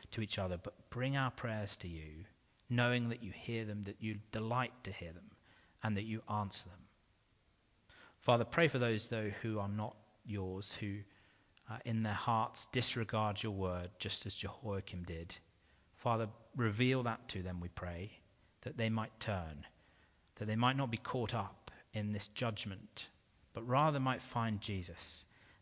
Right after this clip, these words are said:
and make peace with him. Dear Father, we pray, whatever it is you have said to us this morning, we long. Help us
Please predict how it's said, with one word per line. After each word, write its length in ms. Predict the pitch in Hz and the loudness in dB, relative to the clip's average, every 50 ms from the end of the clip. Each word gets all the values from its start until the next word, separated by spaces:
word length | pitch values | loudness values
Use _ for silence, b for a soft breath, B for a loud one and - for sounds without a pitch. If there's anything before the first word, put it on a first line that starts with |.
| B - | B 0
and 160 | 107 101 107 | 2 4 4
make 220 | 135 151 - - | 2 2 0 -4
peace 280 | - - 139 - - - | -6 -4 -2 -2 -4 -4
with 120 | 123 - | -6 -8
him. 220 | - - 87 78 71 73 - - - - - - _ - - - _ _ - - _ - _ _ _ _ _ _ _ | -8 -8 -8 -8 -10 -12 -14 -18 -20 -20 -20 -20 _ -20 -20 -20 _ _ -20 -20 _ -20 _ _ _ _ _ _ _
Dear 100 | - 110 | 0 4
Father, 240 | - 127 117 110 110 | 6 6 6 6 4
we 120 | 110 107 | 2 0
pray, 380 | - - - 107 92 87 85 87 | 0 0 0 0 0 0 -2 -4
whatever 460 | 92 104 107 113 120 123 123 135 131 | -2 0 4 6 6 6 6 4 2
it 60 | 117 | 2
is 220 | 117 120 107 - - | 2 2 2 0 -2
you 60 | 110 | -2
have 80 | 101 - | -2 -2
said 220 | - - 120 113 - | -2 -2 -2 -2 -2
to 120 | 117 113 | -2 -2
us 220 | 110 101 - - | -2 -2 -2 -4
this 220 | - - - - - | -4 -6 -6 -4 -2
morning, 380 | 107 110 110 107 107 104 107 | -2 -2 0 0 -2 -2 -2
we 140 | 107 104 101 104 - - | -2 -2 -4 -6 -8 -4
long. 340 | 113 104 98 92 80 71 69 - - - _ b b b b b b b b b b _ _ _ _ - - - - | -2 0 0 0 -2 -4 -8 -12 -16 -20 _ b b b b b b b b b b _ _ _ _ -20 -20 -20 -16
Help 320 | - - - 139 139 131 - | -10 -4 -2 -2 0 -2 -2
us 240 | 127 - - - | -4 -4 -4 -4